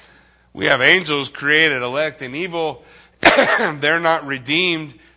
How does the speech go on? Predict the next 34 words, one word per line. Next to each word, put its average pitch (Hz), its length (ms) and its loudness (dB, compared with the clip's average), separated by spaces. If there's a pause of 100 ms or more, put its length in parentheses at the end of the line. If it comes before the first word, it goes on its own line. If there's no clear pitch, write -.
nor 165 220 -2
are 165 40 -2
they 151 140 -2
redeemable. 147 800 -6
I, 139 100 0
I, 135 240 -4
I, 131 400 -4
I'm 123 120 -8
sure 160 420 2
that 135 160 -6
they 135 120 -4
worship, 139 600 -6 (340)
and 131 140 -4
I'm 131 80 -4
sure 151 240 0
that 143 160 -6
they, 127 340 -4 (300)
uh, 123 240 -4
ascribe 135 500 -4
glory 139 380 -2
and 117 80 -4
honor 135 260 -4
to 110 80 -10
God. 127 420 -2 (460)
But 131 160 -12
thanks 180 600 -8
seems 160 500 -8
to - 80 -20
be 143 300 -6
a 135 100 -4
human 165 380 -12
emotion 113 480 -14
to - 120 -18
me. 92 280 -20